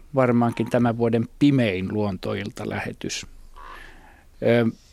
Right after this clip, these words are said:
en tarkoita nyt pöydän ääressä istuvaa raatia, enkä tunnelmaa, vaan ulkona vallitsevia olosuhteita. Nyt näiden aasinsiltojen jälkeen haluan esitellä varmaankin kaikille kuulijoille tutuksi tulleen raadin.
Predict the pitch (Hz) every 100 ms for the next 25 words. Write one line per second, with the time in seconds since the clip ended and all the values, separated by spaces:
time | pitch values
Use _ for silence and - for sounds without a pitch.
0 | - 117 110 110 110 107 113 107 104 117
1 | 110 107 - - 117 104 - 107 107 -
2 | 104 98 104 117 110 - 104 101 - -
3 | - - - - - - - - - 120
4 | 110 110 131 127 117 110 104 107 104 107
5 | 104 - - - - - - - 127 117
6 | 107 101 104 107 107 - 107 107 107 110
7 | 107 - - - - - 117 120 120 110
8 | 104 120 117 104 104 104 107 107 117 139
9 | 135 113 107 107 107 107 117 110 104 104
10 | - - - - - - - - - -
11 | - - - - - - 147 147 160 196
12 | 180 175 170 151 - 143 135 131 127 123
13 | - 123 120 - 117 110 104 101 117 131
14 | 120 110 110